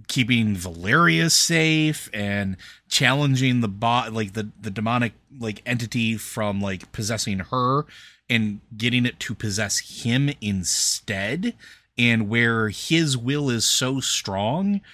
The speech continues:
that he's able to suppress the demon in his body. So not only is he, like, a mage, he's very close to, like, a demon hunter in that regard too, where he essentially invited the demon in and said, "Nope, you're now a prisoner in my body." And there's definitely some, like,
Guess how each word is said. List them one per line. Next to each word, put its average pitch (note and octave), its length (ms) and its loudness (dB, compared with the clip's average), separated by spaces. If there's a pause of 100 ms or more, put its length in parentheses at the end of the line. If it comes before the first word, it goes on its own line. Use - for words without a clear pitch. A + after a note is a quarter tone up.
(220)
that B2 240 0
he's C3+ 340 0
able C3 220 2
to - 160 -4
suppress - 720 0
the - 100 -8
demon A#2 340 -2
in A2 160 -4
his G2+ 140 -4
body. G2 400 -2 (240)
So - 160 0
not D3+ 180 2
only A3 220 2
is F3+ 140 2
he, F3 100 0
like, D3 220 0
a A2+ 100 0
mage, A#2+ 520 0
he's C3 200 0
very F3 400 0
close F3+ 320 -2
to, - 120 -6
like, E3 340 -2
a C3 100 2
demon A#2+ 400 2
hunter A2 320 -2
in G#2+ 80 0
that G#2 160 -2
regard G#2 380 -2
too, A2+ 360 0 (360)
where A#2 320 4
he C3+ 200 2
essentially B2+ 640 0
invited A#2+ 480 0
the C3+ 80 -2
demon B2 380 2
in G#2+ 500 0 (320)
and A#2+ 180 4
said, B2+ 280 4
"Nope, A3+ 240 6
you're F#3 320 6
now D#3+ 240 6
a C3 40 0
prisoner C#3+ 400 2
in C3 100 4
my B2+ 180 4
body." G2 420 -2
And G2+ 100 -6
there's A2+ 160 -2
definitely C#3 300 0
some, B2 160 -2
like, A2+ 160 0